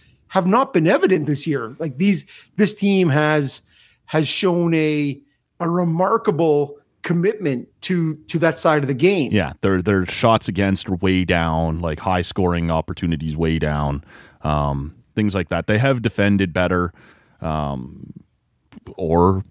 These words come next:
Speaker 2: you know, maybe they've just played Vancouver three times recently, and, uh, you know,
Speaker 1: Yeah, yeah.
Speaker 2: like,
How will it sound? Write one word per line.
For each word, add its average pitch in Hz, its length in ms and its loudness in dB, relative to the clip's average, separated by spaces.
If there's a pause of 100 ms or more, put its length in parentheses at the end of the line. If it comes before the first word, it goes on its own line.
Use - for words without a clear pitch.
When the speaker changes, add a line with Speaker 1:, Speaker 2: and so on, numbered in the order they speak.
(200)
Speaker 2:
you 104 100 2
know, 98 320 2
maybe 80 320 0
they've 85 360 0
just - 300 -6
played 87 340 2
Vancouver 90 540 0
three 92 200 2
times 95 400 2
recently, 95 540 0
and, 85 840 0
uh, 64 240 -6
you 131 100 -2
know, 156 140 2
Speaker 1:
Yeah, - 60 2
yeah. 202 80 2
Speaker 2:
like, 151 140 0